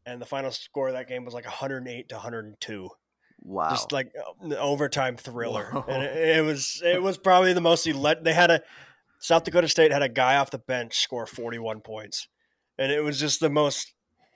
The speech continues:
Speaker 1: gnarly basketball game I've watched this year. And it was, it's just
Speaker 2: <laughs>
Speaker 1: crazy. It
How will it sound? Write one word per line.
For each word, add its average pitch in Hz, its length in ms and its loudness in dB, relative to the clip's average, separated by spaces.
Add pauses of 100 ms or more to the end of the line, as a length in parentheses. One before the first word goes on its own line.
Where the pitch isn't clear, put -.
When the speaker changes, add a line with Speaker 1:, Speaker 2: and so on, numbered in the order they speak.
Speaker 1:
gnarly 143 720 -2
basketball 123 540 -4
game 120 220 -8
I've 113 120 -12
watched 113 280 -10
this 104 180 -16
year. 92 260 -14 (160)
And 120 100 -10
it 123 140 -8
was, 123 180 -12
it's 120 600 -10
just - 220 -14 (340)
Speaker 2:
<laughs> - 380 -20
Speaker 1:
crazy. 110 400 -10
It - 100 -20